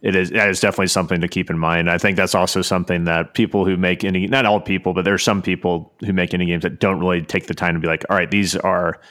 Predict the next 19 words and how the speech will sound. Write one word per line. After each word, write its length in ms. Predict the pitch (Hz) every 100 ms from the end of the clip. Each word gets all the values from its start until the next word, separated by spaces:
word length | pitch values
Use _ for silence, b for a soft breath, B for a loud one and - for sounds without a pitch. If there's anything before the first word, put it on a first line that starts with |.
| B B -
direct 280 | 98 107
comparisons 580 | - 90 95 87 - 82
to 80 | -
our 140 | 85 85
game. 440 | 82 82 80 78 b b b b b _ _ -
Uh, 200 | 87 80
these 260 | 110 98
are 40 | 92
the 100 | 90
sales 360 | - 90 87
results. 460 | 90 90 85 82 -
This 120 | 98
is 80 | -
what 100 | 87
we 80 | 82
think 240 | 92 85
we 80 | 85
can 180 | 82 69
do" 320 | 76 58